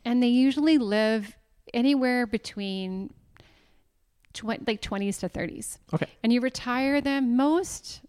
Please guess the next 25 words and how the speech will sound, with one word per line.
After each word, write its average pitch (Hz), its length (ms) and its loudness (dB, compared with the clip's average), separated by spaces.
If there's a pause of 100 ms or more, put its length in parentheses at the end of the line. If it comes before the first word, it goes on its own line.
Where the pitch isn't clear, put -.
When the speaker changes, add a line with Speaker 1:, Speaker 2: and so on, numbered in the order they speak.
(160)
Speaker 1:
top 196 300 -4
horses 185 460 -4
retire 185 760 -6
around 202 800 -2
eighteen, - 580 -10
nineteen. - 580 -12 (200)
Speaker 2:
Okay. - 140 -4 (580)
Interesting. 113 400 -10 (260)
So - 200 0 (380)
just 143 220 -4
a 120 80 4
side 120 380 0
note, 113 200 2
so 101 300 -2 (120)
for 104 120 -6
the 98 80 -2
listeners, 101 560 -2
we're 107 200 -2
here 113 220 0
at 101 360 -4
Oakcrest 110 400 -2
Farm, 135 320 0
which 110 240 -2
you've 101 340 -6
been 101 360 0